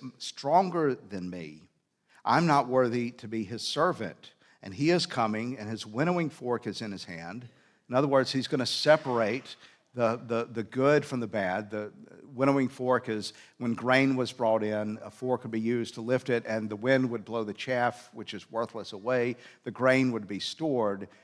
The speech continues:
and whatever was left was burned up. And so that's the depiction of the coming judgment.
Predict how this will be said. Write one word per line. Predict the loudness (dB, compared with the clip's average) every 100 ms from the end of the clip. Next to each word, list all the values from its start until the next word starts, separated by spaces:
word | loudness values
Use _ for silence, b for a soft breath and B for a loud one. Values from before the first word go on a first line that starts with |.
| b
and | -6 2
whatever | 8 8 6
was | -2 -6
left | -2 0 0 -6
was | -12
burned | -6 -6 -2
up. | 0 0 -2
And | -12
so | -10 -8
that's | -4 -4
the | -4 -8
depiction | -6 -8 -6 -8
of |
the | -10
coming | -6 -6 -6 -8
judgment. | -4 -4 -6 -14 -18